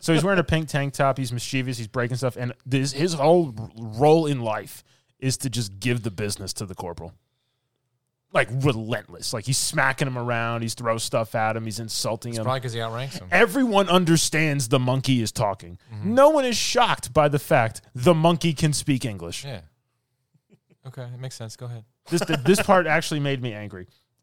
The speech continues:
Speaker 1: Oh, oh, this, this is a, this is a fantastic, fantastic
Speaker 2: Mm.
Speaker 1: part.
Speaker 2: I'm
Speaker 1: E-
Speaker 2: all ears.
Speaker 1: So Miko, the other scrotum,
Speaker 2: Mm-hmm.
Speaker 1: the other part of the ball sack,
Speaker 2: Yes, gotcha.
Speaker 1: who's captured in America, being tortured by the sadist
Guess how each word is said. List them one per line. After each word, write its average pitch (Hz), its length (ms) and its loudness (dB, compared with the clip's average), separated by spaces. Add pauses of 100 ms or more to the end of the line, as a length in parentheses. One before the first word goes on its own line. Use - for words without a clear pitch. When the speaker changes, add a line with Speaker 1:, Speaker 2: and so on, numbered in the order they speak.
(100)
Speaker 1:
Oh, 127 280 2 (340)
oh, 120 200 -4
this, 120 200 -12
this 139 120 -12
is 113 100 -14
a, 113 60 -16 (160)
this 117 140 -18
is 101 60 -18
a 98 60 -20
fantastic, - 840 -14 (500)
fantastic 110 640 -6
Speaker 2:
Mm. - 40 -20
Speaker 1:
part. - 280 -16 (460)
Speaker 2:
I'm 110 120 -12
Speaker 1:
E- 135 100 -4
Speaker 2:
all 101 280 -12
ears. 87 520 -18 (420)
Speaker 1:
So 120 500 2 (160)
Miko, 123 600 -6 (140)
the 135 200 0
other 123 420 2 (340)
scrotum, 95 440 -4 (140)
Speaker 2:
Mm-hmm. 107 260 -10 (400)
Speaker 1:
the 135 120 0
other 135 220 0 (320)
part 143 140 4
of 110 60 -2
the 101 60 -10
ball 92 140 -2
sack, 87 340 -12
Speaker 2:
Yes, 110 220 -12
gotcha. 92 380 -18
Speaker 1:
who's 131 200 -2
captured 139 340 0
in 120 60 -6
America, 110 360 -6
being 104 220 -8
tortured 110 380 -6
by 101 140 -2
the 92 80 -8
sadist 85 420 -12